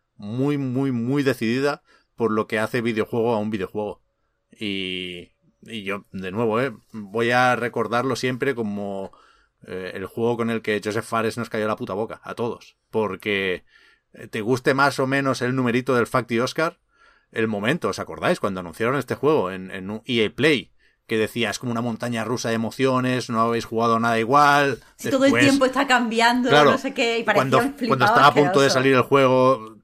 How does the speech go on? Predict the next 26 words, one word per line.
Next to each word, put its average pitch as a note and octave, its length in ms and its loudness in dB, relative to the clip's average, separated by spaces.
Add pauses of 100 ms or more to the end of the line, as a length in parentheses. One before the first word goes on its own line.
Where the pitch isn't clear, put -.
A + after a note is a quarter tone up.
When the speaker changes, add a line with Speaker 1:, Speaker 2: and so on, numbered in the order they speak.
Speaker 1:
dijo B2+ 340 -2
en B2 80 2
una B2 80 2
entrevista, A#2+ 420 0
"Si A2 180 -2
alguien A#2 300 0
se B2 120 -2
aburre, B2 400 0
yo A#2+ 120 -2
le A#2 100 -2
pago A2+ 220 2
mil A2+ 240 -2
pavos". D#3+ 560 4
Speaker 2:
<laughs> - 520 -6
Speaker 1:
Fares, A2+ 240 0
eres B2 100 2
un C3 160 2
puto C#3 200 4
flipado, G#2+ 360 0
tío. F#2 240 -8
Te G2+ 140 -6
salió C3 320 4
medio C#3+ 280 2
bien C#3 280 4
el C3 100 2
Brothers, F3+ 560 4